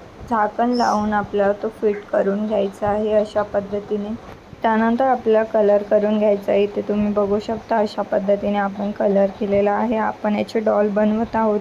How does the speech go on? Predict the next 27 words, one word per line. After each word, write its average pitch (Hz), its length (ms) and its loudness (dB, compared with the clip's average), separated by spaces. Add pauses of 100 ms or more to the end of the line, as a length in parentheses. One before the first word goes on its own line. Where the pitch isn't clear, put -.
त्यामुळे 202 320 -2
आपण 202 380 -2
अशा 202 220 -4
पद्धतीने 202 640 -2
कलर 202 320 0
केलेला. 202 480 -2 (380)
त्यानंतर 226 360 -2 (120)
खाली 220 240 0
आपण 220 380 -2
ड्रेससाठी 208 640 0
किंवा 208 360 0
साडीसाठी 214 680 -2
कलर 202 360 0
करणार 202 520 -2
आहोत, 208 240 -2 (100)
तर 190 100 -2
अशा 208 260 -2
पद्धतीने 214 560 -4
आपण 143 380 -2
इथे 104 240 -4 (460)
ब्राऊन 208 340 0
कलरचा 220 540 2
यूज 214 280 2
केलेला 208 640 0
आहे 214 300 0
आणि 208 240 -2
त्यानंतर 226 540 -2